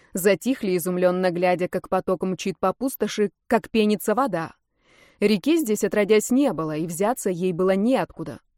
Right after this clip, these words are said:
Однако же вот она, уже не поток, а полноводная река несла свои воды, играла волнами,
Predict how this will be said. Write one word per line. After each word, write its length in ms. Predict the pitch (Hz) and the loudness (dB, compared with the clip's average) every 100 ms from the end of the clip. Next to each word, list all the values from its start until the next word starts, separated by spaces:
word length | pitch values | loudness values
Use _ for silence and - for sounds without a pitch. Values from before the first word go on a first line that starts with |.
| _ _ _ | _ _ _
Однако 440 | 180 175 185 185 175 | 2 4 2 2 0
же 180 | 185 | 0
вот 340 | 202 247 311 175 | 2 4 4 2
она, 380 | 165 160 - - _ | -4 -6 -10 -20 _
уже 260 | 202 175 202 | 0 2 2
не 140 | 196 | 2
поток, 420 | 196 196 226 269 | 0 2 2 2
а 60 | 196 | 0
полноводная 720 | 190 190 185 180 185 185 190 | -2 0 0 2 0 2 2
река 320 | 190 - 233 | 2 2 0
несла 340 | 226 170 185 175 | 0 -2 0 0
свои 320 | - 180 180 | 0 -2 0
воды, 400 | 165 226 214 180 _ _ _ - | 0 0 2 0 _ _ _ 0
играла 460 | 226 233 294 302 175 | 2 6 6 4 4
волнами, 680 | 185 185 190 214 247 202 | 4 4 2 2 0 -2